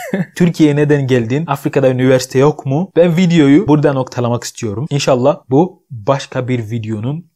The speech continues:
konusu. Çok soru var ama sanırım sonraki videoda diğer soruları da inceleyeceğiz. İzlediğiniz için teşekkür ederim. Lütfen bu videoyu beğendiyseniz Afrika'nın Sesi kanalına abone olup bildirimleri açın.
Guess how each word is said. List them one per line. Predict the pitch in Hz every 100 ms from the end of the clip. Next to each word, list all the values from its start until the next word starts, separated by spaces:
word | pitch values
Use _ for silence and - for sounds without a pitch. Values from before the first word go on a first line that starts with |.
| -
konusu. | 117 104 101 101 -
Çok | - 214 -
soru | 165 143
var | 127 160
ama | 160 165 180
sanırım | - 139 170 165 170
sonraki | 160 175 175 147
videoda | 127 123 127 185
diğer | 147
soruları | 156 - 135 131 131 131
da |
inceleyeceğiz. | 123 113 110 107 98 143 156 143
İzlediğiniz | 143 143 143 151 147
için | 123 143
teşekkür | 139 127 139 -
ederim. | 139 113 127 180 -
Lütfen | 165 156 135
bu | 147 175
videoyu | 160 147 139
beğendiyseniz | 135 135 143 - 131 135
Afrika'nın | 143 - 151 139 135
Sesi | - 123
kanalına | - 117 117 131 -
abone | 123 135
olup | 123 143 175
bildirimleri | 131 135 131 127 123 123 -
açın. | 120 - 160